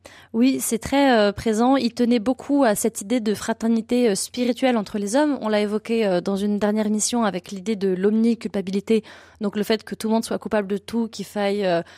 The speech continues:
accepter qu'on porte le péché originel et que c'était un premier pas vers la rédemption.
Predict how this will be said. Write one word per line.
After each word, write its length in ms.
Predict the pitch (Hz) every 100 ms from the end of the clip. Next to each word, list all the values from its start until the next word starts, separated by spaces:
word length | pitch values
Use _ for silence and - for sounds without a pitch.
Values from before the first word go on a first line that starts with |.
| - - -
accepter 560 | 208 - 220 - 247 240
qu'on 140 | 202
porte 220 | 214 202
le 60 | 208
péché 300 | 202 - 220
originel 580 | 202 202 214 220 226 190
et 60 |
que 100 | -
c'était 280 | - 202 214
un 100 | 196
premier 280 | - 214 196
pas 140 | 214
vers 160 | 208 196
la 80 | 185
rédemption. 560 | 190 190 170 - 269